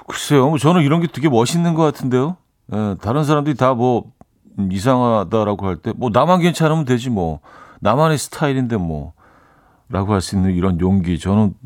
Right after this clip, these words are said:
이게 뭐 멋진 것 같습니다. 예. 아, 남들이 뭐, 뭐라 그러면 뭐 어때요? 예, 나만 괜찮으면 되지. 음, 좀 독특한 패션이긴 하-, 하지만 뭐, 나만 괜찮으면 된 거 아닌가요? 그쵸?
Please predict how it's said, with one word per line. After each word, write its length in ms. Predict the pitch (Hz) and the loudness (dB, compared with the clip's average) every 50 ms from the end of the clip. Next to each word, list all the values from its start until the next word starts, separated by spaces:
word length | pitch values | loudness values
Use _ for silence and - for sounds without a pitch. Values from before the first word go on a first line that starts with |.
| 107 107 | -10 -6
이게 100 | 107 110 | -6 -6
뭐 180 | 87 82 85 73 | -4 -6 -6 -2
멋진 340 | 71 92 104 - - 143 143 | 0 0 0 0 -2 -2 0
것 80 | 139 147 | 2 2
같습니다. 600 | 131 107 - - 117 101 85 92 - 120 135 135 _ _ - 87 | 0 0 -2 -2 -4 -2 0 0 -2 -2 -4 -6 _ _ -6 -4
예. 40 | 92 92 87 85 82 82 82 _ _ - - - - _ _ _ - | -2 -2 -2 -2 -4 -6 -10 _ _ -20 -20 -20 -20 _ _ _ -6
아, 80 | - 143 | -6 0
남들이 300 | 147 156 160 165 175 185 | 2 2 2 2 0 0
뭐, 100 | 175 175 | 0 0
뭐라 280 | 151 131 135 147 151 147 | 2 2 2 2 2 2
그러면 260 | 139 139 143 151 139 | 0 -2 -2 -4 -4
뭐 100 | 139 135 | -4 -4
어때요? 380 | 117 - - 117 110 113 143 156 _ _ _ _ - | -6 -4 -2 -2 -2 -2 -2 -6 _ _ _ _ -16
예, 100 | - - 85 | -16 -14 -6
나만 260 | 87 90 101 120 123 110 | -2 0 2 2 2 0
괜찮으면 420 | 110 104 - 110 95 87 87 78 | 0 -2 -2 -4 -4 -4 -6 -6
되지. 280 | - 78 73 71 90 113 - _ _ - - - - - - _ _ _ _ _ _ - - - - - - - - - - - - - - - _ _ _ _ _ _ _ _ _ _ - - - 73 | -8 -8 -8 -8 -8 -10 -12 _ _ -20 -20 -20 -20 -20 -20 _ _ _ _ _ _ -20 -20 -20 -20 -20 -20 -20 -20 -20 -20 -20 -20 -20 -20 -20 _ _ _ _ _ _ _ _ _ _ -20 -14 -4 0
음, 1000 | 85 87 87 90 90 90 90 90 87 87 87 87 87 87 87 87 87 87 87 82 | 2 4 4 4 4 4 4 4 4 4 4 2 2 2 2 2 0 0 -2 -2
좀 160 | - 110 101 87 | -2 -4 -4 -4
독특한 460 | - 104 - - - - 139 120 104 | -6 -10 -12 -12 -6 0 0 0 2
패션이긴 540 | 113 127 117 - 135 127 117 110 117 120 127 | 2 0 0 2 2 0 2 2 0 0 0
하-, 180 | 131 127 120 - | 0 0 -2 -2
하지만 600 | 117 131 120 98 113 113 123 143 151 117 98 92 | -2 -4 -4 -2 0 2 4 4 4 2 0 -2
뭐, 380 | 98 107 104 98 85 78 67 - _ _ _ _ _ _ | -2 -2 -2 -2 -2 -4 -6 -10 _ _ _ _ _ _
나만 320 | - 78 85 104 131 147 | -4 -2 0 0 2 0
괜찮으면 480 | 131 131 127 117 - 143 127 117 135 147 | 0 0 -2 -2 0 0 0 0 0 -2
된 180 | - 110 95 98 | -2 -4 -2 -2
거 100 | 120 135 | -2 -2
아닌가요? 420 | 139 139 131 107 95 95 127 135 127 | -2 -4 -4 -4 -6 -6 -6 -12 -14
그쵸? 320 | - - - - 113 120 | -20 -20 -10 -8 -8 -8